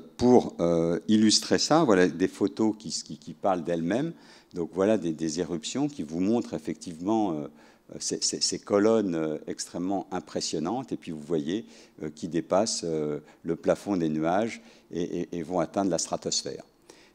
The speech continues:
Donc, euh, euh, toutes les éruptions ne sont pas de ce type-là, mais celles-ci ont un impact particulier, euh, sur l'atmosphère. Alors, notamment en plus d'être explosives, c'est-à-dire que vous avez aussi, euh, au niveau de l'atmosphère,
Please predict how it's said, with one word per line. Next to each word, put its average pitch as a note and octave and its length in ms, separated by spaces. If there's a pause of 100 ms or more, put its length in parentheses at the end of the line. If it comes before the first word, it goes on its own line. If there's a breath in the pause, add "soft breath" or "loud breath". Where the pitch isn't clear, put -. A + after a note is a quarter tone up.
Donc, G#2 300
euh, F#2 220 (320 loud breath)
euh, D#2 240
toutes - 240
les G2 180
éruptions F2 340
ne G2 60
sont - 160
pas E2+ 140
de - 40
ce - 120
type-là, E2+ 500 (260 loud breath)
mais F2 100
celles-ci A#2+ 680
ont F#2+ 160
un E2+ 120
impact F2+ 480
particulier, F2 840 (120)
euh, D2 400
sur - 420
l'atmosphère. - 520 (540 loud breath)
Alors, E2 180
notamment A2 680
en F2 80
plus D3+ 560
d'être F2 200
explosives, G#2+ 640
c'est-à-dire - 420
que F#2 320 (280)
vous E2 200
avez F2+ 180
aussi, A#2+ 480
euh, F2 160
au D#2 120
niveau F2+ 200
de D#2 60
l'atmosphère, A#2 640